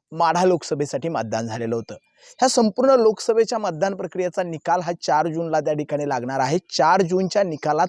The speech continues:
लोकसभेला नेमकं काय होतं याची उत्सुकता तर आपल्या सगळ्यांना लागलेलीच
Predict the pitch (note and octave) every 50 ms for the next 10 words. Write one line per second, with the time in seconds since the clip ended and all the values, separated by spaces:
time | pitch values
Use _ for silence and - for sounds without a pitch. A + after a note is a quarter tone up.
0 | - - C#3 B2+ C#3+ E3+ F3 - - G3+ F3+ G3+ G#3+ A3 G3+ G3+ G3+ F#3+ F3+ -
1 | G3 - - C3+ D#3 F#3+ F#3 E3+ D#3 - C3+ A#2+ - - - - - _ - B2+
2 | C#3 D3+ - - C4 B3+ B3+ - - - C4 A3 A3 C4+ A#3 G#3 B3+ A#3 A3 A3
3 | G#3 G#3+ G3+ - G#3 F3+ F3+ F3+ F3+ F3+ F3+ F3+ E3 D3+ D3+ D3 C#3+ D3 D3 -